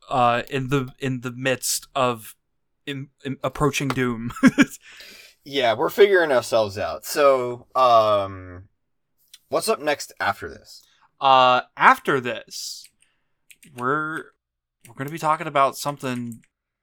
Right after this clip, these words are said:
Speaker 1: something that probably goes under the radar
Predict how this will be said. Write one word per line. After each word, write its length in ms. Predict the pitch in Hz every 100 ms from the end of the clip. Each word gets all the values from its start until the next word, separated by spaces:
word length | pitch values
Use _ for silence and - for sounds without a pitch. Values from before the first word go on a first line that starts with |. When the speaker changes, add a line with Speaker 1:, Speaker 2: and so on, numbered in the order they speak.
| _ _ _ _ _ _ _ _ _ _
Speaker 1:
something 520 | - 196 285 269 123 _ _
that 160 | 147 -
probably 240 | 240 202
goes 180 | 160 143
under 160 | 143
the 140 | 139 131
radar 640 | 120 135 131 107 104 117